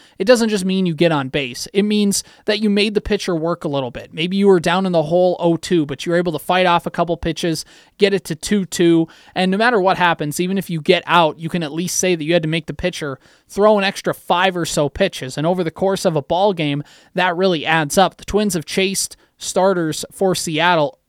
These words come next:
out early in both games, and the Twins did a better job last night of finishing the job and officially getting that starter out early, unlike they did against Gilbert on Monday night. But overall, uh, good game by the Twins, and I think the most exciting thing out of this offense,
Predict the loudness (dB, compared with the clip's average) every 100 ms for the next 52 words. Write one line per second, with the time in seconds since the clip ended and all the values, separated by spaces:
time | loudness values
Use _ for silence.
0 | _ 2 4 2 0 0 2 0 -4 -8
1 | _ _ -2 -2 2 2 2 2 -2 -2
2 | -2 -4 -4 -2 -2 -2 -4 0 0 0
3 | 0 0 2 2 2 0 -4 -4 -8 _
4 | -8 -8 -2 2 2 0 -2 -2 -2 0
5 | 0 -2 -6 -2 -2 0 -2 -2 -2 -2
6 | -2 -6 -4 -2 0 -2 -4 -4 -2 0
7 | 0 -2 -8 -14 _ -6 -2 0 0 0
8 | -2 2 2 2 -4 _ _ -4 -4 -4
9 | -4 -2 0 -2 -6 -4 -2 0 -2 -4
10 | -8 -6 -2 0 0 0 0 -2 -8 _
11 | _ -4 -2 -2 0 0 0 0 0 0
12 | -2 -4 -2 -4 -8 _ _ -4 -2 0
13 | 0 0 2 0 0 -4 0 0 0 -2
14 | -4 -2 -4 -4 -2 0 0 0 0 0
15 | -2 -6 -8